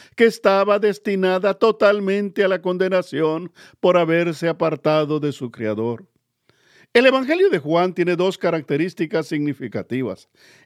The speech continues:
En primer lugar, se ocupa de la esencia y propósito de los contenidos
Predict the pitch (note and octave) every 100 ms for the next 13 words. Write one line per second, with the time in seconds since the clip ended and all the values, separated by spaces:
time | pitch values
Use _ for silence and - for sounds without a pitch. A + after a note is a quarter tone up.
0 | - G3 E3 F#3 F3 F#3 A3 G#3 E3+ F3+
1 | F#3 _ _ - - G#3+ G#3 G3 B3 C4
2 | B3+ A#3+ A3 F#3+ D#3+ - G3+ A#3+ A#3 -
3 | A#3 A#3 G3 F#3 F#3+ E3 - A#3 A3 F#3+
4 | F#3 G3+ G#3 G#3 - - F#3 F#3+ F#3 -
5 | F3+ E3+ E3+ D#3 G3+ D#3+ D3+ C#3+